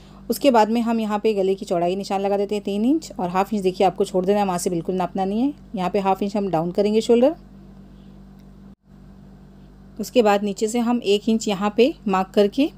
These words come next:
क्रॉस में निशान लगाएंगे कमर पे। अगर हम इसी तरह से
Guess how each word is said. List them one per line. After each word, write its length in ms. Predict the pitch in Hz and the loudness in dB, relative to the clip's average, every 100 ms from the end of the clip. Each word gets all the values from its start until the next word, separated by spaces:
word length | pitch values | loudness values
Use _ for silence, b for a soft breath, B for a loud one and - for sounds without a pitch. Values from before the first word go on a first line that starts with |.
| B B B B - | B B B B 2
क्रॉस 240 | 196 196 | 2 2
में 40 | 214 | -2
निशान 260 | 208 214 | -2 -2
लगाएंगे 360 | 214 226 233 247 | 0 2 0 0
कमर 260 | 247 247 | 2 2
पे। 200 | 254 359 370 - - B B B - - - | 2 -4 -8 -18 -20 B B B -20 -14 -2
अगर 180 | 196 214 | 2 4
हम 140 | 220 | 2
इसी 220 | 202 247 | 0 0
तरह 200 | 226 226 | 2 2
से 160 | 226 | 2